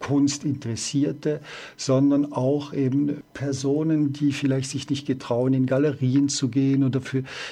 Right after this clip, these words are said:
die nicht vielleicht ins Museum gehen. Und wir haben die Erfahrung gemacht, eben mit unseren früheren Ausstellungen,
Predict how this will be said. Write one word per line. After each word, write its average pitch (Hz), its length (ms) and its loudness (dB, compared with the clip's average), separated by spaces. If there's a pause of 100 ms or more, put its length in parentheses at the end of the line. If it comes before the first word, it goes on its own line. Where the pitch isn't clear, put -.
(100)
die 127 100 2
nicht 135 220 2
vielleicht 131 420 0
ins - 360 -2
Museum 135 580 2
gehen. 135 320 4
Und 139 220 2
wir 139 160 4
haben 165 260 0
die 160 60 0
Erfahrung 135 500 2
gemacht, 131 400 -2
eben 123 80 2
mit 117 200 -2
unseren 113 320 2
früheren 143 460 0
Ausstellungen, 135 880 0